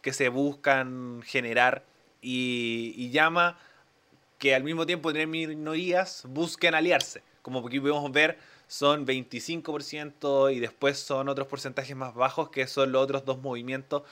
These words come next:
que habíamos hablado, el de, el de Berlusconi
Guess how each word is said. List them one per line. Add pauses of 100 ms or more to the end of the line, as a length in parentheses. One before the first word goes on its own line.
(240)
que
habíamos
hablado,
el
de, (440)
el
de
Berlusconi